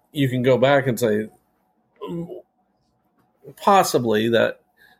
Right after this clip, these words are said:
this was the root cause of that, that failure."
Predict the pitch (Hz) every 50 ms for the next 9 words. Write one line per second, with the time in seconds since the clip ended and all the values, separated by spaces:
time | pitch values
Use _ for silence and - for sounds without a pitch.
0 | _ - 135 156 160 156 - 147 135 120 110 117 117 117 117 127 135 127 107 -
1 | - 139 131 127 117 117 110 104 110 - 131 113 107 98 98 104 104 101 98 98
2 | - - - - - _ _ _ _ _ _ _ _ _ _ _ _ _ _ _
3 | _ _ _ _ _ _ _ _ _ _ _ _ _ _ _ _ _ _ _ 110
4 | 110 107 - - - 131 127 120 117 113 101 95 - -